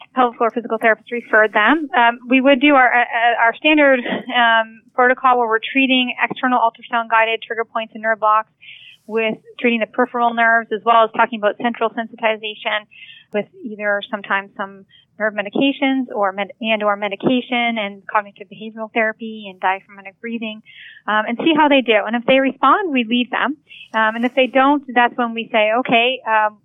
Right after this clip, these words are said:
we'll do often an M R I pelvis with contrast." Often endometriosis does not show up on the M R I, which is again why it's been such a problem in the world. It's just a very challenging disease process to diagnose. But, um,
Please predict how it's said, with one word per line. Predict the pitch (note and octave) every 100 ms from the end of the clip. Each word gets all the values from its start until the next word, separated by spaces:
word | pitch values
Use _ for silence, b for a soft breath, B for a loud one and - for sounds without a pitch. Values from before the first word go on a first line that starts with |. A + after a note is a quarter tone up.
| B3
we'll | A3+ A3+
do | A#3+ A#3 A#3 A3+ A3 -
often | A3 A#3 A#3
an | G#3
M | A3+ A#3
R | A3+
I | A3 A3 G#3+
pelvis | - A3 G3+ -
with | G#3+ A3
contrast." | - G3+ G3+ A3 B3 - _ _ B B B B
Often | A#3 A#3+ D4+ D4 C4+
endometriosis | A#3 A#3+ A#3+ A#3+ A#3+ B3 - - -
does | A3+
not | G#3+ A#3 A#3+
show | A#3+ A3
up | G#3+ G#3+
on |
the | G3+ G3
M | G3
R | F#3
I, | - - _
which | G#3+ A3 -
is | A3+ A3
again | A3 A#3 G#3+
why | G#3+ G3+
it's | G3+ _ B _ -
been | B3 A3+
such | C#4 B3+
a |
problem | A3+ - F#3 G#3 - G#3+
in | G3
the |
world. | G3 G#3 A3 - G#3
It's | - B B B B
just | A3
a | G#3
very | G#3+ A#3
challenging | A#3+ A3+ A3 G#3+ G3+ G3+
disease | A3 G3+ G#3 -
process | G#3 A3 -
to | G3
diagnose. | G3 G3 G3 A3 C4+ _ B B B
But, | - A#3 A#3 B3+
um, | A3 G#3 G3+